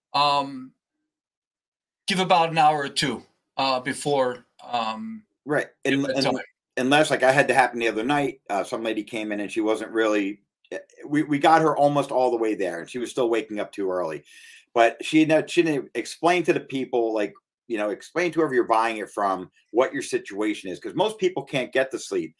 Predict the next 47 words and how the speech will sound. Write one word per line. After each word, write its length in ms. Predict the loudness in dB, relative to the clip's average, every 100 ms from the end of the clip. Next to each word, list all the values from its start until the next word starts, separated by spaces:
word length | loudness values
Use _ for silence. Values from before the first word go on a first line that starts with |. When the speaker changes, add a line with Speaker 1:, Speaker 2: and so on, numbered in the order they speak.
| _ _ 2
Speaker 2:
This 180 | 2
was 140 | 4 -2
a 60 |
particular 420 | -2 -4 -4 -4 -6
instance 260 | -8 -4
where 140 | 0 2
a 40 |
woman 260 | 2 0 -6
couldn't 280 | -8 -8
stay 400 | -10 -10 -2 0
asleep. 460 | 0 -2 -14 -16 -18 _ _ -14
All 80 | -10
right. 140 | -10 -12 -20 _
So 240 | -2 2
what 140 | 4 4
I 80 | 4
did 260 | 6 4
was 140 | 4 -4
I 80 |
told 320 | 0 2 2 2
her, 80 |
rather 260 | 4 6 4
than 80 | 0
doing 220 | 0 0 0
it 100 | -2
the 100 | 2
hour 220 | 4 4
and 80 | 0
a 40 |
half, 200 | -4 -4
two 200 | -2 2
hours 200 | 2 0
before 360 | -4 0 2 4
that 120 | 2
she 120 | -4
was 280 | 0 0 0
doing 280 | -2 -2 -2
it, 160 | -8 -10 -20 -14
take 220 | -2 -2
it 60 | -2
right 240 | 2 2 2
before 320 | 0 2 2
your 140 | 2
head 200 | 2 2
hits 220 | 0 -4 -6
the 100 | -12
pillow. 500 | 0 2 2 -4